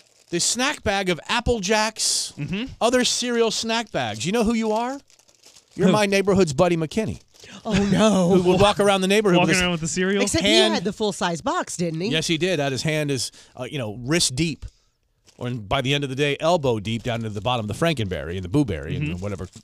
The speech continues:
Speaker 1: whatever it was.
Speaker 3: Oh, my
Speaker 1: Choc-
Speaker 3: God. So those are supposed to be eaten just, like, as a snack, not as
Speaker 1: These are s-,
Speaker 3: cereal?
Speaker 1: this is cereal packaged as a snack.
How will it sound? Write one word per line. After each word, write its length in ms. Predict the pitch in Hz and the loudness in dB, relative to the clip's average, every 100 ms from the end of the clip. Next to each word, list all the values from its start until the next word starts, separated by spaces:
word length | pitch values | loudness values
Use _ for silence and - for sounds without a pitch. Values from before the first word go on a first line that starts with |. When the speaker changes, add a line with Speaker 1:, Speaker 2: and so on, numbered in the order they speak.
| - | -12
Speaker 1:
whatever 260 | 101 85 | -10 -8
it 20 | 78 | -10
was. 280 | 71 - 254 | -10 -10 -8
Speaker 3:
Oh, 40 | |
my 160 | 233 208 | -6 -6
Speaker 1:
Choc- 200 | - 110 | -6 -6
Speaker 3:
God. 80 | |
So 160 | - 294 | -2 0
those 260 | 277 370 339 | 2 0 -4
are 80 | |
supposed 300 | 285 285 277 | -8 -8 -8
to 40 | 214 | -8
be 100 | 233 | -10
eaten 300 | 233 233 214 | -8 -8 -6
just, 200 | 196 202 | -8 -6
like, 240 | 208 - - | -6 -6 -8
as 140 | 180 | -8
a 80 | 170 | -8
snack, 500 | - 202 202 208 - | -6 -4 -4 -6 -6
not 220 | 185 180 | -6 -2
as 60 | 202 | 0
Speaker 1:
These 120 | 196 | 2
are 40 | |
s-, 80 | 214 | 2
Speaker 3:
cereal? 320 | 226 226 226 | 0 0 0
Speaker 1:
this 160 | 214 202 | 2 2
is 80 | - | 4
cereal 680 | - 233 262 254 247 240 220 | 4 2 2 2 2 2 -2
packaged 600 | - 208 208 208 175 180 | -2 0 0 0 0 0
as 120 | 156 | 0
a 40 | |
snack. 460 | 151 - 180 156 | 0 0 2 0